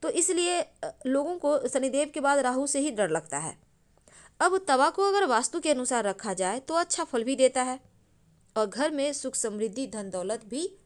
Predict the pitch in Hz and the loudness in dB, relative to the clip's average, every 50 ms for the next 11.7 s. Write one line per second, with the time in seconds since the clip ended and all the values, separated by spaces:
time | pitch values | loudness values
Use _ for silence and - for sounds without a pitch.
0 | _ _ _ - 170 170 202 180 175 - 104 104 160 156 - _ _ _ _ _ | _ _ _ -14 -8 -6 -6 -6 -6 -6 -8 -8 -8 -10 -14 _ _ _ _ _
1 | _ _ _ _ _ _ _ _ _ _ _ _ _ _ _ _ _ _ _ _ | _ _ _ _ _ _ _ _ _ _ _ _ _ _ _ _ _ _ _ _
2 | _ _ _ _ _ _ _ _ _ - _ _ _ _ _ - 277 302 330 277 | _ _ _ _ _ _ _ _ _ -20 _ _ _ _ _ 2 4 4 4 4
3 | 285 277 269 269 262 240 226 214 208 214 202 208 214 247 269 - - 240 233 240 | 2 2 0 0 0 2 2 0 0 -2 -2 -2 -2 -2 -4 -4 0 2 2 2
4 | - - - 254 240 240 233 - - - 262 214 247 247 254 - 254 254 247 240 | 2 2 2 4 4 4 4 0 -2 -4 -2 0 0 0 0 2 2 4 4 4
5 | - - - _ _ _ _ - 202 202 214 220 220 240 262 269 262 233 208 220 | 2 -2 -8 _ _ _ _ -10 -6 -4 -2 0 2 2 2 2 0 0 0 0
6 | 208 214 214 - - 208 190 196 190 190 185 185 185 185 175 185 180 175 180 175 | -2 -2 -6 -8 -8 -6 -4 -4 -2 -2 -2 -2 -2 -2 -2 -2 -2 -2 -4 -6
7 | 175 175 180 170 190 214 233 240 247 220 - - 220 214 - 208 208 214 196 202 | -8 -8 -10 -10 -8 -4 -4 -4 -4 -4 -6 -4 -6 -4 -4 -4 -4 -4 -4 -4
8 | 196 220 202 - - 196 - - 220 214 196 208 208 208 196 202 233 240 254 262 | -6 -6 -6 -6 -6 -8 -6 -4 -4 -4 -2 -2 -4 -6 -4 -4 -4 -4 -2 -2
9 | 262 269 226 180 202 202 202 220 208 214 208 226 214 - - - 202 202 202 - | -2 -2 -2 -2 -4 -4 -4 -4 -6 -4 -4 -6 -6 -6 -6 -4 -6 -4 -4 -6
10 | 208 - 233 220 - _ _ - 208 202 196 196 220 202 175 208 196 190 208 190 | -8 -6 -8 -8 -10 _ _ -4 0 0 0 0 0 -2 -2 -2 -2 -2 -2 -2
11 | 208 196 190 185 196 190 - - 190 180 185 190 180 175 | -4 -4 -4 -4 -4 -6 -4 -4 -4 -4 -4 -6 -10 -12